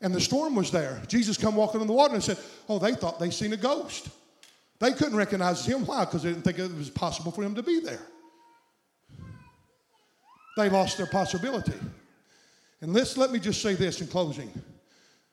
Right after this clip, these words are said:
When you can't go to where he's at, he will come to where you're at. When you can't believe, he'll believe for you.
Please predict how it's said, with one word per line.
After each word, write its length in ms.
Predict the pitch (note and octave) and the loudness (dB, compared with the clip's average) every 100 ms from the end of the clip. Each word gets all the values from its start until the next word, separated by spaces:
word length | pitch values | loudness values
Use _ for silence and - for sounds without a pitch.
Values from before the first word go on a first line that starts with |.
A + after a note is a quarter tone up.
| _ | _
When 200 | E3+ E3 | -4 0
you 280 | F3+ C4 C4+ | 2 2 0
can't 320 | B3+ A#3 - | -2 -2 0
go 180 | F#3+ G3 | 0 2
to 100 | F#3 | 2
where 220 | D3+ F#3 | 0 0
he's 300 | D#3 E3+ C#3 | -2 -4 -2
at, 380 | E3+ C3 A2+ - - - _ _ _ _ _ _ | -2 -2 -2 -4 -4 -10 _ _ _ _ _ _
he 140 | F#3+ F#3 | -2 -2
will 140 | D3+ | -2
come 280 | - E3+ C#3+ | -4 -4 -4
to 80 | B2+ | -8
where 180 | C#3+ | -8
you're 220 | C3 A#2+ F#2+ | -10 -12 -14
at. 240 | F2 - - - _ - - _ _ _ _ _ _ _ - - - _ _ - - _ _ - _ _ _ - - | -6 -6 -6 -12 _ -20 -20 _ _ _ _ _ _ _ -18 -18 -20 _ _ -20 -20 _ _ -20 _ _ _ -14 -2
When 140 | G3+ | 8
you 160 | C#4 G#3+ | 8 10
can't 280 | A#3+ A#3 | 6 6
believe, 360 | G3 A3 G#3 F3 | 2 2 0 6
he'll 200 | - F#3 | 6 6
believe 300 | D#3+ E3 D#3 | 2 -2 -2
for 240 | G#3 E3 | -6 -6
you. 260 | A2+ A#2+ | -8 -14